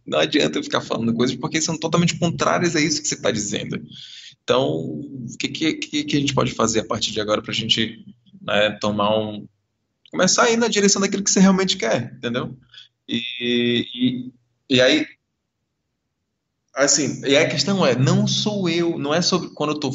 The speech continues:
conversando sobre isso, não é sobre mim, tipo, ah, não é, ah, eu vou, vou ligar pro Alex porque o Alex fala coisas bonitinhas. <laughs> Não, na verdade, não é que eu fale, e eu acho que isso é muito importante pra mim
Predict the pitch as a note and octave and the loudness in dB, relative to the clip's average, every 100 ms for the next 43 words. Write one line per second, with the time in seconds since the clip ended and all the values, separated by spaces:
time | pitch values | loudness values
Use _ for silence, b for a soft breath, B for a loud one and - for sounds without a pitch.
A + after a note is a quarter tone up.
0 | - A#2+ A2+ A#2 A2 - G2+ G2+ A#2 F3+ | -2 0 2 0 -2 -4 -4 -4 -2 -2
1 | - G#2 A2+ E3+ E3 - C3+ A#2+ A#2 A2 | -2 -4 -4 0 4 4 4 4 4 4
2 | G#2 G#2 - A#2 A2+ A2+ A2+ A2+ A#2 B | 2 0 -4 0 0 2 0 -2 -4 B
3 | B B - G#2+ A2 A#2 A#2 A#2 A#2 B2+ | B B -6 -4 0 0 0 0 0 4
4 | C3 B2 A#2+ B2 B2 B2 C3 A#2 B2 C3 | 4 4 2 4 4 2 2 2 2 -2
5 | - C3+ A2 A#2+ B2 B2 - B2 C3 B2+ | -6 -2 2 2 2 -2 -2 0 0 -2
6 | B2 B2 A#2+ A#2+ A#2+ - A2 G#2+ F#2+ F2+ | -2 -4 -2 -2 0 0 0 -2 -2 -4
7 | C3 C3 - F3+ - G3 C#4 - G#3 A3+ | -2 0 2 2 4 0 2 2 4 6
8 | A3+ F#3 - D#3+ D#3 D#3+ E3+ F#3 - D#3+ | 4 4 4 4 4 2 2 -2 -4 -2
9 | D#3+ D3 D#3+ F#3 - E3+ D#3 C#3+ E3+ - | 2 4 4 2 -4 -6 -4 -2 -4 -4
10 | - - - A2 - A2+ A#2+ B2 - - | -2 0 -2 -2 -4 0 0 0 -2 -4
11 | C#3 D3 D#3 C#3+ C#3 C3+ C3+ C3+ C3+ - | -2 -4 -2 -2 -2 0 0 0 -4 0
12 | G#2+ A2+ A2+ G#2+ G2+ G2+ G2+ | 2 2 0 2 2 0 -2